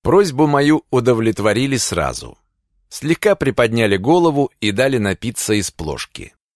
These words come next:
Судя по вкусу, кипяченая, еще теплая вода. В Корее проблемы с чистой водой,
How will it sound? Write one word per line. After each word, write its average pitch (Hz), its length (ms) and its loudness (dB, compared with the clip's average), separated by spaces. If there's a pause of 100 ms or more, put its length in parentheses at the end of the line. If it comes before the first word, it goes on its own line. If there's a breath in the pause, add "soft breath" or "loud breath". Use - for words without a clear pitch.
(840)
Судя 101 340 -2
по 87 160 -2
вкусу, 147 580 -2 (280)
кипяченая, 98 880 -4 (220)
еще 95 380 -6
теплая 90 540 -2
вода. 71 420 -6 (1000)
В - 140 -20
Корее 175 420 2
проблемы 147 600 0
с - 60 -8
чистой 85 420 -6
водой, 80 480 -4